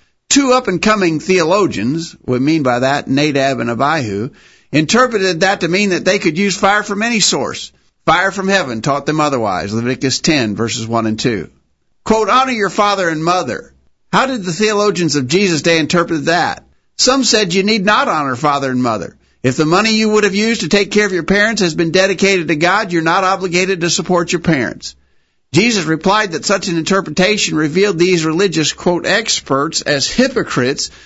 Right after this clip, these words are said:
whose religion was useless. Matthew fifteen, one through nine.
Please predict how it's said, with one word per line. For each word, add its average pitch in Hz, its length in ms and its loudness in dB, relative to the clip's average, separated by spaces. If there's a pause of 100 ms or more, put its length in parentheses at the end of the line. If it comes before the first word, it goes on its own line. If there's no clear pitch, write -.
(160)
whose 165 260 2
religion 160 580 2
was 147 280 0
useless. 156 760 0 (240)
Matthew 143 320 0
fifteen, 147 540 0
one 127 180 0
through 131 220 0
nine. 117 440 0